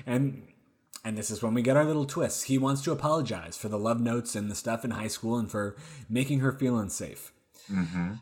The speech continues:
Speaker 1: Uh, I mean, of course, one of the pieces you have to suspend your b-, disbelief a little bit here is that he was real creepy, especially that first time he knocked on the door and was singing her a song.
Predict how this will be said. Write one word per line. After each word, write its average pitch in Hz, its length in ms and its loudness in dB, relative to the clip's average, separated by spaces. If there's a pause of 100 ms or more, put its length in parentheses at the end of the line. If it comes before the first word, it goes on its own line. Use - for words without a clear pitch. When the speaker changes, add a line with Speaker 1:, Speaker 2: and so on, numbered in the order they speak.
Speaker 1:
Uh, 123 300 2
I 151 80 0
mean, 151 180 2
of 143 140 0
course, 185 440 2
one 151 240 0
of 190 120 0
the 165 80 0
pieces 139 400 0
you 131 80 6
have 127 80 4
to 123 100 -2
suspend 120 380 2
your 113 100 4
b-, 110 180 0
disbelief 117 400 0
a 104 40 0
little 104 140 2
bit 101 180 -2
here 95 540 -2
is 110 200 -2
that 104 200 0
he 123 160 0
was 139 220 2
real 143 300 4
creepy, 120 560 2
especially 139 400 2
that 110 200 2
first 127 240 0
time 107 200 -2
he 104 80 -6
knocked 104 260 -4
on 107 80 -2
the 104 60 -4
door 107 180 4
and 101 80 -2
was 95 100 -4
singing 110 280 -2
her 98 140 -6
a 92 60 -10
song. 87 380 -8